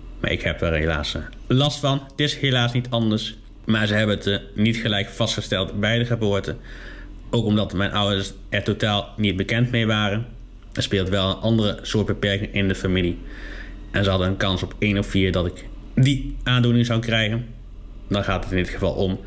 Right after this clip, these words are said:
een spieraandoening. Nou, ik werd geboren met een heel andere beperking. Ik was ook veel te klein, maar dat heeft niets te maken met de, de oogaandoening waar ik last van had.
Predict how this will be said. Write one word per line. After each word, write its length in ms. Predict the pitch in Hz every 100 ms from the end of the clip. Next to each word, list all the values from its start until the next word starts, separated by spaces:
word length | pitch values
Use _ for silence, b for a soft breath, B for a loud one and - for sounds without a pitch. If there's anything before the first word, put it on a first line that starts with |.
| B B B
een 120 | - 110
spieraandoening. 840 | - 147 135 123 120 113 107 107 - - - - -
Nou, 140 | - 87
ik 80 | 87
werd 200 | 90 -
geboren 380 | 87 90 85
met 100 | 82
een 60 | 87
heel 200 | 85 80 - -
andere 460 | 113 104 87 - - B B B B B B - - - -
beperking. 680 | - 92 92 85 - 123 127 - - - - - - - - -
Ik 120 | 104
was 140 | 80
ook 80 | 87
veel 180 | - 85
te 80 | 85
klein, 300 | 92 90 107
maar 260 | 85 82 - - B B B B B
dat 160 | 104
heeft 160 | 113 104
niets 180 | 127 127
te 180 | 120 -
maken 440 | 101 117 113 113
met 160 | 107 101
de, 140 | 95 - -
de 180 | 110 110
oogaandoening 640 | 113 110 104 90 90 113 - - - -
waar 220 | 101 92
ik 140 | 85 78
last 160 | 76
van 160 | - 78
had. 260 | 80 123